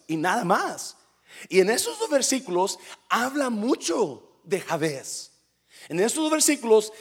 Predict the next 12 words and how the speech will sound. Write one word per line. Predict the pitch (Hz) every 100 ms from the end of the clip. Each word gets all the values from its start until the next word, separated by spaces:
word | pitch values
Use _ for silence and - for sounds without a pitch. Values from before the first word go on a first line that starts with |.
| -
dan | 147 226 285
una | 302 277
muestra | 220 269 320 - 247
de | 214
quién | 226 247 233 -
era | 226 214
Jabez. | - 156 147 117 - - - _ _ _ _ _ _ _ _ _ _
Am, | 175 151 117 101 - _ _ _ _ _ _ _ _ _ _ _ - _ _ -
era | 247 269
un | 269 226
hombre | 285 285 233 175
increíblemente | 226 220 226 208 254 320 320 254 269 277 277 254 175